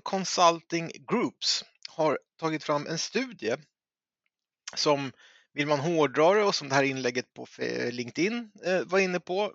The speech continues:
så har, så är det distansarbete ett haveri för bolagen. Och studiens slutsatser då. Bolagen får i snitt ut sextio procent av sina inplanerade förbättringsprojekt. Projekten har blivit trettio procent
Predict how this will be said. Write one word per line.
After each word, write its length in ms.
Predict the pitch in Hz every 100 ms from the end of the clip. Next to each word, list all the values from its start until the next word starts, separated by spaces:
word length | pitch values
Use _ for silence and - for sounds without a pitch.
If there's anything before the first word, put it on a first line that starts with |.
| -
så 320 | - 160 160
har, 320 | 147 147 143 - - - _ _ -
så 140 | 170
är 160 | 151 139
det 160 | 131
distansarbete 800 | 156 151 185 143 143 135 185 165
ett 100 | 143
haveri 760 | - - 170 160 180 202 - 127
för 140 | -
bolagen. 540 | 117 - _ - _ _ _ _ _ _ _ _ _ - - - _
Och 80 | -
studiens 680 | - 185 175 156 160 135 -
slutsatser 800 | - 160 123 - 165 147 - 139
då. 220 | 95 92 - _ - - - - 143
Bolagen 480 | 156 143 147 151 143
får 200 | 139 131
i 20 |
snitt 340 | - 131 -
ut 220 | - 117 -
sextio 420 | 175 - - 143
procent 440 | 151 165 147 -
av 180 | 107 123
sina 300 | - 120 113
inplanerade 560 | 147 143 - 127 120 117
förbättringsprojekt. 1000 | 131 131 - - - - - 196 - - - _ _
Projekten 420 | 139 135 127 -
har 60 | 127
blivit 240 | 120 117
trettio 300 | - 131 -
procent 280 | - - 104